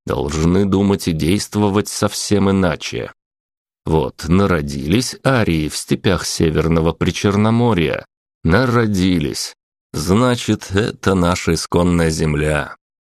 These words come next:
и мы ее должны контролировать, как их наследники. А то, что мы оседло живем, а арии в те далекие времена были таковыми же кочевниками, что и печенеги с венграми, не имеет никакого значения.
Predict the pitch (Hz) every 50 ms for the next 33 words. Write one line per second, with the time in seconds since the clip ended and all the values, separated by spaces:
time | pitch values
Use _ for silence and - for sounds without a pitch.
0 | _ - - - 73 147 160 190 101 101 101 101 98 95 95 95 98 90 95 95
1 | 98 - - 92 90 - 90 - 82 80 80 85 107 110 110 98 80 - - -
2 | - - - - 71 - - - 104 101 - - 107 110 113 - - 131 135 123
3 | 95 76 65 71 65 62 - - - - - - _ _ _ _ _ _ _ _
4 | _ _ _ _ _ - - 95 - - - 104 117 120 120 - - - 110 107
5 | 107 104 104 98 87 - - - 95 101 98 92 90 90 82 80 80 78 73 82
6 | 87 101 101 98 90 76 67 62 - _ _ _ _ _ _ _ - - 78 71
7 | 69 73 85 101 113 107 107 95 80 73 - - - 90 80 80 85 85 82 80
8 | - - 85 82 85 92 92 101 101 98 90 82 76 76 82 80 78 - - 92
9 | 82 - 117 117 113 120 104 87 82 78 78 80 - - 101 - - - 139 127
10 | 95 82 80 76 - 78 76 73 73 - - - - - 95 82 76 - 85 -
11 | - 113 110 101 87 82 78 78 - - - 120 123 127 104 85 80 80 82 80
12 | 69 67 62 - - _ _ _ _ - 73 71 71 71 71 71 73 85 92 92
13 | 85 78 73 69 - - - 80 87 101 127 139 - - - 107 113 - - 101
14 | 101 101 95 90 92 82 82 82 78 76 76 - - - 80 78 73 69 67 65
15 | 65 65 -